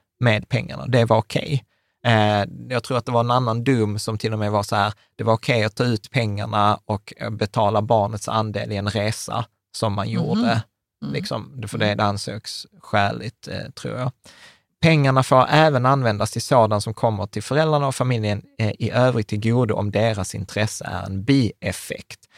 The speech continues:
Speaker 1: Men här kommer, eh, viktigt, och detta är en sån här sammanblandningsregel. Barnets tillgångar får inte blandas ihop med föräldrarnas, exempelvis förvaras på samma konto.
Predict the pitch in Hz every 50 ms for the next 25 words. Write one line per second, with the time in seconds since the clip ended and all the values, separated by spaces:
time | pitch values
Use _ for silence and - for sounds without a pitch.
0 | _ _ _ _ _ - 131 156 170 139 113 98 - 131 120 156 135 127 - -
1 | - 117 113 107 110 107 107 - - 117 107 104 107 110 127 131 - - - 120
2 | - - 120 120 135 135 - - 131 117 - 101 101 - - 131 139 139 123 110
3 | 101 - - - - 65 123 123 117 - - - - - - 120 120 131 - _
4 | - - - - _ _ 127 117 139 170 175 170 156 135 131 131 127 - - -
5 | - 165 175 180 180 151 135 123 113 110 110 110 - - 127 113 - - _ _
6 | 147 160 175 190 208 226 202 - _ _ - 98 107 123 139 - _ - 117 123
7 | 131 127 127 127 120 127 - - 147 135 151 131 107 - - 101 101 - - 123
8 | 156 170 139 110 107 - - - - 98 107 123 139 - - - _ _ _ _
9 | _ _ 123 123 - - - - 156 143 123 107 107 - 107 104 104 104 101 -
10 | - - 107 110 113 135 117 104 - 90 - - - - - - - 110 101 -
11 | - 104 - - 170 156 123 - - - 202 -